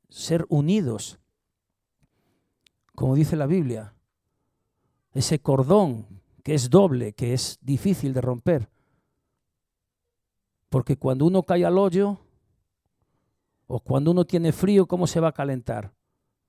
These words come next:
Dice la Biblia que nos juntemos. Es una forma de, de, de ayudarnos.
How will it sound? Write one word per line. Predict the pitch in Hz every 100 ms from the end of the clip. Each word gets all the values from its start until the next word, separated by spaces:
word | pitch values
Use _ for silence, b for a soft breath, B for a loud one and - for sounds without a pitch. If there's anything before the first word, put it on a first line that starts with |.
| _ _ _ _ _ _ _ _ _ _ _ _ _ _
Dice | 127 170 196
la | 185
Biblia | 180 190 185
que | - 165 151 147 -
nos | 151 -
juntemos. | 147 139 165 220 151 113 - - _ _ _ _ _ _ _ _ _ _ _ -
Es | 156
una | 180 165
forma | - 196 175 156
de, | 147 135
de, | 139 131 123 -
de | 143
ayudarnos. | 135 151 190 139 120 110 -